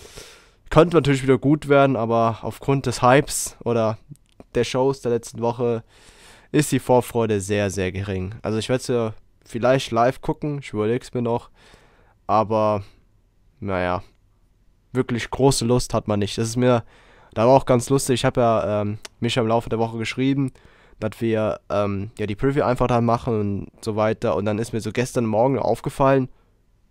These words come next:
ist jetzt überhaupt diese Woche Pay-Per-View? Hab ich da irgendwas geschrieben, was falsch war oder so? Hab gedacht, vielleicht ist es nächste Woche. Dann hab ich aufs Datum geguckt und so, oh nee, der fünfzehnte, nee, nee, da stimmt irgendwas nicht.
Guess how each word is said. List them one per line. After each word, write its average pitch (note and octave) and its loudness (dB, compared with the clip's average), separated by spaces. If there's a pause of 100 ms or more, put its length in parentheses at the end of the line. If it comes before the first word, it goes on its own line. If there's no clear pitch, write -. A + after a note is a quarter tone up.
(160)
ist - -10
jetzt B2+ -4
überhaupt D#3+ 0
diese E3+ -4
Woche E3 -2
Pay-Per-View? E3 0 (340)
Hab A2 -6
ich A2 -10
da - -8
irgendwas B2+ -4
geschrieben, C#3+ -6
was - -6
falsch B2 -2
war E3 0
oder E3+ 0
so? D#3+ -2 (640)
Hab A2 -2
gedacht, G2+ -6
vielleicht A2 -2
ist - -6
es - -6
nächste D3+ 2
Woche. E3 4 (480)
Dann A2 -4
hab A#2 2
ich A#2+ -2
aufs A#2 -6
Datum B2+ 2
geguckt C#3 -2
und B2+ 0
so, A2+ -4
oh C#3 2
nee, C#3+ 6
der G2+ 0
fünfzehnte, D#3 -2
nee, G#2+ -2
nee, A#2 0
da G2 -2
stimmt - -4
irgendwas F#2+ -4
nicht. C3 -2